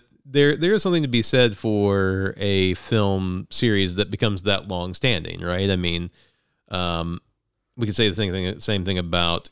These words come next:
you know, the, the original Hellraiser is a really interesting movie, but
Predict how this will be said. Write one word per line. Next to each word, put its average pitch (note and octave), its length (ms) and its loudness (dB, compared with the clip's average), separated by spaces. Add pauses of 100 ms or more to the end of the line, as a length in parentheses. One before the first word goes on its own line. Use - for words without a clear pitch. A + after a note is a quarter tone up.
you G#2+ 100 -6
know, D#2+ 180 -4
the, F2 280 -2
the G2 140 -2
original A2+ 340 0
Hellraiser F#2 640 0
is E2+ 80 -4
a F#2+ 80 -2
really F#2 220 0
interesting F2 500 -4
movie, D#2+ 380 -4
but E2+ 320 -6